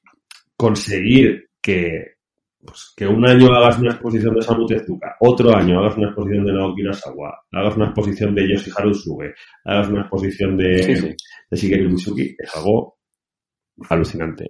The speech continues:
Speaker 1: Entonces, mm, yo creo que tam-, hombre, que también hay un, hay
Speaker 2: ¿Sabes?
Speaker 1: una, hay un factor que es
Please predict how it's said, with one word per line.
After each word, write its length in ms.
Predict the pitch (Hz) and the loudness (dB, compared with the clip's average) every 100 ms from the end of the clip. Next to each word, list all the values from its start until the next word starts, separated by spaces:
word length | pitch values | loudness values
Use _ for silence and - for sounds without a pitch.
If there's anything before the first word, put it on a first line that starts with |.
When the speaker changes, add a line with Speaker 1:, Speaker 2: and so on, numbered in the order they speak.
| - | -6
Speaker 1:
Entonces, 400 | 95 135 135 - _ | 0 2 2 -4 _
mm, 800 | - 95 104 101 98 101 101 98 95 90 | -20 -14 -10 -8 -6 -4 -4 -6 -8 -4
yo 100 | 117 | 0
creo 140 | 135 | 0
que 380 | 143 135 123 110 | 2 2 2 0
tam-, 240 | - 98 101 | -4 -4 0
hombre, 200 | 113 - | 0 0
que 100 | 90 | -4
también 260 | 85 104 | -4 0
hay 120 | 120 120 | 2 2
un, 260 | 117 107 104 | 0 -4 -2
hay 80 | 107 | 2
Speaker 2:
¿Sabes? 200 | - 113 | 4 4
Speaker 1:
una, 280 | 117 117 - | 2 0 2
hay 120 | 120 | 4
un 80 | 127 | 4
factor 400 | 123 113 131 135 | 2 -4 -4 -4
que 200 | 101 120 | 0 2
es 220 | 147 - | 0 -6